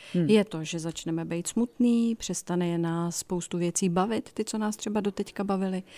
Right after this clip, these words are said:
Speaker 2: Netěšíme se do práce,
Speaker 1: Hmm.
Speaker 2: musíme se nutit do věcí,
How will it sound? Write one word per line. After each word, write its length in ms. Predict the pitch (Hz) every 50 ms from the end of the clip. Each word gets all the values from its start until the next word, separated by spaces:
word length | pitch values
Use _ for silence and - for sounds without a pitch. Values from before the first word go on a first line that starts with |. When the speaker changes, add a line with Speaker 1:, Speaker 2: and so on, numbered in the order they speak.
| - - - - -
Speaker 2:
Netěšíme 560 | 190 208 202 - - 160 - - 139 156 165
se 160 | - - -
do 80 | - 151
práce, 520 | - 160 160 175 196 214 - - 226 240 269 - _ _ -
Speaker 1:
Hmm. 160 | 175 165 151 156 165 - -
Speaker 2:
musíme 420 | 214 214 202 - 220 214 190 180
se 160 | - - 185
nutit 280 | 185 185 180 - 175 156
do 200 | 170 156 170 160
věcí, 580 | 160 175 170 180 - - - 208 202 247 262